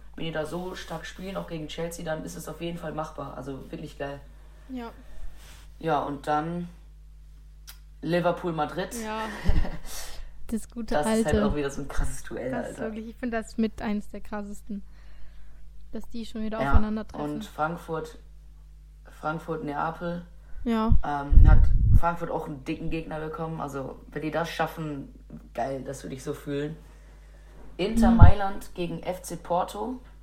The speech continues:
Speaker 1: Hm, ja.
Speaker 2: Ja.
Speaker 1: Porto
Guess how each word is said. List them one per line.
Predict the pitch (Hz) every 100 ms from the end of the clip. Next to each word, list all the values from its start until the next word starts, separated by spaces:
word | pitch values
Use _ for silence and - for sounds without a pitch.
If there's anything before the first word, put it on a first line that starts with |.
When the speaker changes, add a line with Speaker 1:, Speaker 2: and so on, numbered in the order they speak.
| -
Speaker 1:
Hm, | 160 214 247
ja. | 165 247 - -
Speaker 2:
Ja. | 247 226 240 269 - - - - - - - - - -
Speaker 1:
Porto | - 175 175